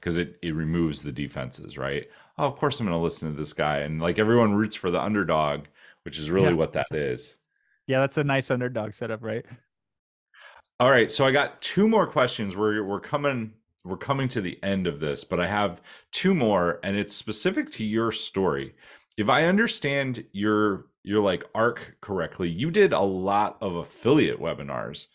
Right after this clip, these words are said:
Speaker 1: Like, you started selling all different kinds of stuff,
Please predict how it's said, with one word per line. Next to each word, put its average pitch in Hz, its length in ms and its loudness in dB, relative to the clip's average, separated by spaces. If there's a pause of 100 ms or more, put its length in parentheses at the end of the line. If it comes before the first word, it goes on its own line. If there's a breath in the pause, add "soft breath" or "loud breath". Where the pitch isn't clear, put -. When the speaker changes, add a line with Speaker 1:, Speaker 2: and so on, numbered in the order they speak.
(320 soft breath)
Speaker 1:
Like, 90 180 0
you 143 160 0
started 123 400 2
selling 92 480 -2 (400)
all 135 300 6
different 110 340 -2
kinds 113 360 -2
of 78 80 -6
stuff, - 640 -2